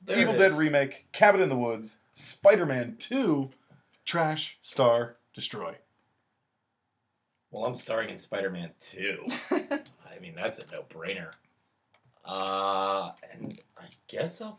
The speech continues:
Speaker 1: be Spider. I'm just gonna give myself, uh, the biggest superhero.
Speaker 2: Yeah.
Speaker 1: But
Speaker 2: You're
Speaker 1: yes.
Speaker 2: Batman, and now you're Spider-Man,
Speaker 1: Uh, hey,
Speaker 2: too.
Speaker 1: listen.
Speaker 2: You're regular Chris Evans.
Speaker 1: <laughs> That's right.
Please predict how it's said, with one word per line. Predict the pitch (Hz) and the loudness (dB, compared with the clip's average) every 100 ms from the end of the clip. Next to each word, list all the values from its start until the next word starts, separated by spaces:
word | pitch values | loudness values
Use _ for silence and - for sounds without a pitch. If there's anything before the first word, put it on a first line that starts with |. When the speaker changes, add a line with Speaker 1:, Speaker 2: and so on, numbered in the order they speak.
| - | -12
Speaker 1:
be | 170 | -12
Spider. | 175 - - - _ 143 208 240 | -10 -14 -20 -20 _ -4 -2 0
I'm | 131 151 | -2 -4
just | 175 | -4
gonna | 190 | -2
give | 190 | 2
myself, | 190 180 196 196 190 - | 4 4 10 10 8 6
uh, | 185 185 180 180 185 185 | 8 8 8 8 6 4
the | 165 | 2
biggest | 170 180 170 - | 2 2 2 0
superhero. | 185 175 185 180 180 180 180 175 175 175 | -2 2 4 6 6 6 4 2 2 4
Speaker 2:
Yeah. | 175 196 131 170 339 - - - | 4 4 2 0 -6 -12 -20 -4
Speaker 1:
But | - 180 | 0 8
Speaker 2:
You're | 160 | 12
Speaker 1:
yes. | 175 | 12
Speaker 2:
Batman, | 185 185 196 | 10 8 8
and | 175 | 6
now | 160 | 4
you're | 175 | 2
Spider-Man, | 156 190 170 131 113 143 | 2 4 6 4 4 4
Speaker 1:
Uh, | |
hey, | 202 110 | 2 2
Speaker 2:
too. | - | 0
Speaker 1:
listen. | 180 - - - - _ | 0 -2 -14 -18 -20 _
Speaker 2:
You're | 143 143 | 2 4
regular | 165 165 151 | 6 6 4
Chris | 170 190 170 | 4 4 6
Evans. | 127 107 98 277 294 - - | 4 2 -2 -6 -10 -12 -14
Speaker 1:
<laughs> | 220 - | -8 0
That's | 185 - - - _ _ 139 | 0 -2 -16 -20 _ _ -4
right. | 143 202 339 | 0 0 0